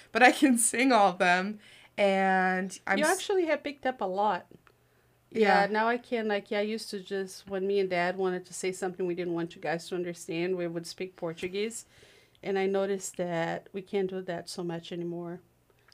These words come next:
Speaker 1: Not so
Speaker 2: So.
Speaker 1: Okay, so say something in Portuguese and let's see if I can figure out what you're saying.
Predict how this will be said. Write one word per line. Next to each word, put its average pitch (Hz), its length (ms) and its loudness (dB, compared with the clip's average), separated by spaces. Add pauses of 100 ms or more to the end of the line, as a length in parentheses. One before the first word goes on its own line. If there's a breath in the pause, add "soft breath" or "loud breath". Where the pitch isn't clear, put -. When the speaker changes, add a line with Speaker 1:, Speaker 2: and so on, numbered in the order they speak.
(220)
Speaker 1:
Not 208 260 -8
so - 300 -6
Speaker 2:
So. 247 60 0
Speaker 1:
Okay, 262 340 2
so 202 460 4
say 220 260 2
something 254 320 0
in 262 80 2
Portuguese 233 500 0
and 214 160 -4
let's 214 180 -2
see 226 100 2
if 220 100 -2
I 208 80 4
can 208 180 4
figure 190 240 4
out 190 140 4
what 185 80 2
you're 190 160 2
saying. 175 320 -2